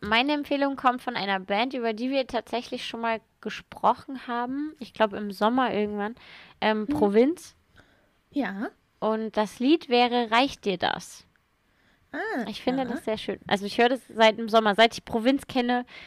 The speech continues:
Speaker 1: höre ich das und aktuell gerade
Speaker 2: <laughs>
Speaker 1: ist immer mein Duschlied. Wenn ich duschen gehe, höre ich das <laughs> gerade immer an. Ähm, ich mag
Speaker 2: Im
Speaker 1: das.
Speaker 2: Loop?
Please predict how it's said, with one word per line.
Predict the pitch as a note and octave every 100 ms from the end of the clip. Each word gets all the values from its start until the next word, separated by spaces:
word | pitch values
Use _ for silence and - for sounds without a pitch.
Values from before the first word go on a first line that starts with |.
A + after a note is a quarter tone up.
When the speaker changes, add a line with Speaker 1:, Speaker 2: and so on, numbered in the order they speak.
| - - _
Speaker 1:
höre | A#3 B3+
ich | C#4 -
das | C4+ C4+
und | A#3+ A#3
aktuell | A#3 - - A3 A3+
gerade | - G#3 G#3+
Speaker 2:
<laughs> | G3+ G3+ G#3 G3+
Speaker 1:
ist | -
immer | E4 D#4 C4+
mein | B3 B3
Duschlied. | C4 B3 - F3+ -
Wenn | F#3
ich | G3
duschen | - B3+ - A3
gehe, | G3 F#3
höre | F#3+
ich | F3+
das | - F#4 -
<laughs> |
gerade | - - - -
immer | G3+ F3
an. | F#3 F#3 - - - - -
Ähm, | A3 A3+ A#3 A#3 - A4 - -
ich | - - C4+
mag | B3 D4+
Speaker 2:
Im | -
Speaker 1:
das. | F#3 A#3
Speaker 2:
Loop? | D#4+